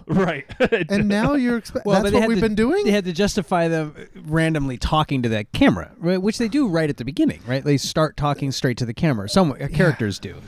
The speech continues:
Speaker 3: And then they have the, like, set, the pullaways.
Speaker 2: They
Speaker 3: So
Speaker 2: do a little bit, yeah, but then, like, most
Speaker 3: they
Speaker 2: of
Speaker 3: do
Speaker 2: it's
Speaker 3: it throughout
Speaker 2: just
Speaker 3: the whole movie. They
Speaker 2: yeah,
Speaker 3: have
Speaker 2: but
Speaker 3: the, like,
Speaker 2: most
Speaker 3: this
Speaker 2: of the footage is like, "Oh, I'm gonna come up from behind a T V," and they're all sitting there watching T V, and it's not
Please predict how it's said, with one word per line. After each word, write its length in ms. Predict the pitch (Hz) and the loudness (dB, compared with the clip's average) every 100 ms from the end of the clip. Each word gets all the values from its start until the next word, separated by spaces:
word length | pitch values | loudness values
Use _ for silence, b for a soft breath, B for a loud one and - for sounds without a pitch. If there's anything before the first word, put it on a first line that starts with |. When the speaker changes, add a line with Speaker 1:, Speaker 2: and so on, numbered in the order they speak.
| - 135 | -12 -6
Speaker 3:
And 140 | 131 | -2
then 120 | 135 | -2
they 120 | 131 127 | 0 0
have 200 | 131 113 | -2 -4
the, 160 | 123 | -4
like, 320 | 117 117 - - - | 0 0 -2 -12 -10
set, 460 | - - - 170 143 - | -4 0 2 2 0 -12
the 120 | 131 120 | -10 -4
pullaways. 760 | 262 240 110 95 104 - - _ - | -2 0 -2 -2 -4 -4 -10 _ -6
Speaker 2:
They 100 | 180 | 0
Speaker 3:
So 180 | 240 254 | 4 4
Speaker 2:
do 60 | |
a 20 | 214 | 2
little 200 | 220 196 | 0 0
bit, 200 | 160 143 | -2 -2
yeah, 180 | 196 | -2
but 180 | 156 160 | -2 -2
then, 160 | 185 190 | -2 -2
like, 260 | 180 139 _ - | -4 -6 _ -4
most 200 | 156 381 | 0 2
Speaker 3:
they 60 | 427 | 2
Speaker 2:
of 60 | |
Speaker 3:
do 120 | 403 392 | 4 2
Speaker 2:
it's 100 | - | 2
Speaker 3:
it 40 | |
throughout 120 | 208 | 2
Speaker 2:
just 140 | 294 - | 2 -2
Speaker 3:
the 80 | 240 | -2
whole 140 | 269 | 0
movie. 260 | 277 330 120 | 0 0 -2
They 120 | 127 | 0
Speaker 2:
yeah, 60 | - | 2
Speaker 3:
have 60 | 175 | 2
Speaker 2:
but 80 | |
Speaker 3:
the, 80 | 170 | 2
like, 180 | 160 151 | 0 -2
Speaker 2:
most 260 | 156 185 190 | 0 2 4
Speaker 3:
this 140 | 185 | 4
Speaker 2:
of 80 | 190 | 0
the 100 | 190 | -2
footage 420 | - 170 165 139 | -2 0 0 0
is 140 | 147 135 | -4 -2
like, 300 | 143 127 - B B B - | -4 -4 -10 B B B -4
"Oh, 140 | 220 | -2
I'm 80 | 135 | -2
gonna 200 | 139 120 - | -2 -6 -4
come 240 | - 160 | -4 -2
up 120 | 156 - | -4 -4
from 180 | 147 | -6
behind 360 | 139 123 143 127 | -2 -2 -2 -4
a 60 | 127 | -6
T 240 | - 151 | -4 -2
V," 220 | 143 139 | -2 -2
and 100 | 113 | -2
they're 120 | 117 123 | -4 -4
all 100 | 120 | -4
sitting 320 | - 139 131 | -4 -4 -2
there 140 | 127 123 | -2 -2
watching 340 | 127 - 131 | -4 -2 -6
T 140 | - 135 | -4 -2
V, 180 | 139 - | -2 -2
and 160 | 139 | -4
it's 180 | 139 151 | -4 -4
not 360 | 160 160 156 | -2 -2 -2